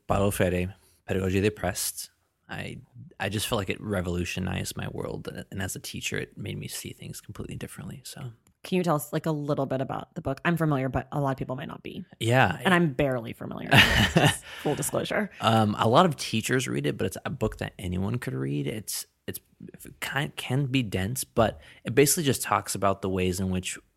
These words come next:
Speaker 1: we need to be full humans and the ways throughout history that people have taken away our humanity and sort of the process of how to get that back. And teaching is part of that.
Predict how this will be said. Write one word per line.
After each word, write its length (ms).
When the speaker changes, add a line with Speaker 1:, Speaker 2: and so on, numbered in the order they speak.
Speaker 1:
we 600
need 320
to 60
be 180
full 280
humans 720
and 120
the 80
ways 380
throughout 320
history 600
that 260
people 220
have 120
taken 260
away 160
our 140
humanity 720
and 200
sort 140
of 60
the 80
process 460
of 100
how 140
to 80
get 180
that 200
back. 300
And 320
teaching 380
is 100
part 260
of 100
that. 180